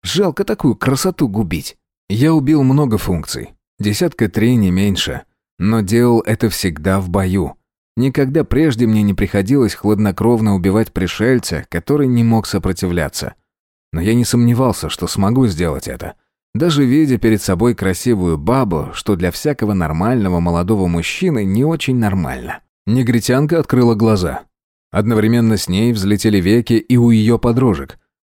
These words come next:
Три пары глаз уставились на меня холодным равнодушием рептилий. Очередное использование сканера показало едва заметную пульсацию рядом со мной, но определить тип по-прежнему не получалось.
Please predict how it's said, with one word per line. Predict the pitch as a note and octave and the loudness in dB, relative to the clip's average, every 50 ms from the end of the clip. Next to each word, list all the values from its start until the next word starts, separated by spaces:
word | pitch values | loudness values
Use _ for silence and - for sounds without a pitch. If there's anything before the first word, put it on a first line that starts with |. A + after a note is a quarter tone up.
| _ _ - | _ _ -2
Три | F#2+ A#2 C3+ C#3+ | 0 2 2 2
пары | B2 - A2 G#2+ G2 F#2+ E2+ | 2 0 0 2 2 0 0
глаз | D#2 F#2+ G2+ A2 A2+ A2 - | 0 0 0 0 0 0 -2
уставились | G2 F#2 - - G#2 G2 F#2+ F#2+ F#2+ F2+ - - | -2 -4 -2 -2 0 0 2 2 0 0 -2 -2
на | F2+ E2+ | -2 0
меня | E2 E2 E2+ F#2+ G2+ G2+ | 0 0 0 0 -2 -2
холодным | - - - D#2 D#2 D#2+ F#2 G#2 A2+ G#2+ B2 B2 B2 A#2 | -2 -2 -2 -2 0 2 2 2 2 2 2 0 2 2
равнодушием | G#2+ G2 F2 F#2 F2+ E2+ D#2 E2+ E2+ D#2+ - - F2 D#2+ D#2+ | 2 0 2 0 0 0 -2 -2 -4 -4 -4 -4 -2 -2 -2
рептилий. | D#2 E2+ E2 - - - D#2+ C#2+ B1+ B1+ - - - _ _ _ _ _ _ _ _ - | -4 -4 -6 -8 -8 -8 -8 -8 -8 -10 -12 -14 -16 _ _ _ _ _ _ _ _ -6
Очередное | F2+ F2+ - A2+ A2+ A2+ B2 E3+ F#3+ F#3 E3+ | -6 -2 0 0 0 2 2 2 2 2 0
использование | - - - D#3+ D3+ A#2+ B2 A2+ G#2+ G2+ F#2+ | 0 0 0 2 2 2 2 2 0 0 -2
сканера | F2+ - - B2+ C#3 D3+ D#3+ D3+ D#3 D3 | -2 -2 -2 -2 0 0 0 0 0 0
показало | - - G#2+ - G#2+ G2 F2+ E2+ F#2 A#2 C3 C#3 C3+ - | -2 -4 -2 0 0 0 0 2 0 2 2 2 2 2
едва | G2 F2+ G2+ A2 B2+ E3 F3+ | 2 0 0 0 0 0 0
заметную | E3+ F3+ F#3 F#3 F3+ E3+ - - C#3 C#3 B2+ | 0 0 0 0 0 0 0 0 0 0 0
пульсацию | - C3+ B2+ G#2+ - - G#2+ F#2 D#2+ - - E2+ D#2+ | 2 0 0 0 0 0 0 0 -2 -2 -4 -2 -2
рядом | D#2+ D#2 C#2+ C#2+ C#2+ C#2 | -2 -2 -2 -4 -8 -8
со | - - C#2 | -6 -6 -6
мной, | C2 C2+ D#2 G2 B2+ D3 C#3+ - _ _ | -6 -4 -2 -2 -2 -2 -4 -6 _ _
но | - F#2 G#2+ G#2+ G2+ | -2 0 0 0 0
определить | G2+ - - A2+ G2+ A2 G#2 G#2+ G2 - - | 0 0 0 2 2 2 2 0 0 -2 -4
тип | - F#2+ G#2 A#2+ B2 - | -2 0 0 0 0 0
по-прежнему | - G#2 - - G2 G#2 G#2+ G#2 A2 B2 A#2+ | -2 -2 0 0 2 2 2 2 2 2 2
не | A#2 A#2 | 2 2
получалось. | G#2+ - B2 B2+ B2 - - D#3 B2+ F2 C#2 - - | 2 2 2 2 2 2 0 0 0 0 -2 -6 -8